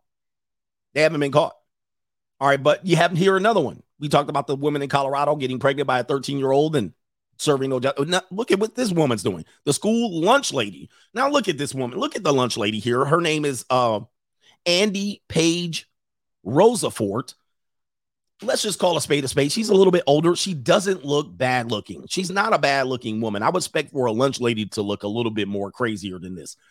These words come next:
She's thirty-one years old. Uh, these women are out here. Uh, this is the negative effects of sexual freedom, because now they're just horny, right? They're like, "Hey, there's nothing, there's n-,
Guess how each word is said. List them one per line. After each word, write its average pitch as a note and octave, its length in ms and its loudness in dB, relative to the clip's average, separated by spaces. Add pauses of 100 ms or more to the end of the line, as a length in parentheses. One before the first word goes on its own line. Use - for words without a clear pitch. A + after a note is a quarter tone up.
(220)
She's - 360 -4 (100)
thirty-one G3+ 560 0
years F3+ 240 2
old. A#2+ 260 0 (800)
Uh, E3 180 6
these A3+ 260 -4
women F#3+ 200 -2
are E3 100 2
out D#3 100 0
here. E3 300 0
Uh, D#3 140 2
this F#3 240 -2
is F3 100 -8
the D#3+ 220 -4
negative D#3+ 400 -2
effects C#3+ 380 0
of B2 420 0 (160)
sexual B2 440 -2
freedom, A#2 380 -6 (580)
because C3+ 540 -2
now F#3 340 0
they're D#3+ 220 -6
just B2+ 280 -6
horny, E3+ 500 -4
right? B2+ 260 -2
They're C#3 140 0
like, B2+ 160 -2
"Hey, D#3 160 2
there's C3 200 -4
nothing, D3 320 -4
there's C3 200 -4
n-, B2 80 -6